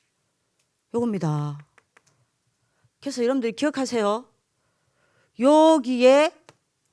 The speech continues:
내가 있어야 됩니다. 요렇게 되는 겁니다.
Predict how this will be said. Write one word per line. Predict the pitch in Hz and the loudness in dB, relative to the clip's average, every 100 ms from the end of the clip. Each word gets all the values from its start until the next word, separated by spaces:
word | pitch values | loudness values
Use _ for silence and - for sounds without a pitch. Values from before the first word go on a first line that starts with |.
| _ _ _ _ _ _ _ _ _ _ _ _ _ _ _ _ _ _ - _ _ _ _ _ | _ _ _ _ _ _ _ _ _ _ _ _ _ _ _ _ _ _ -20 _ _ _ _ _
내가 | 214 220 | -8 -6
있어야 | 190 180 | -6 -8
됩니다. | 156 147 170 - | -14 -16 -16 -4
요렇게 | 285 285 | -2 -2
되는 | 202 175 | -6 -6
겁니다. | 156 139 139 | -10 -14 -18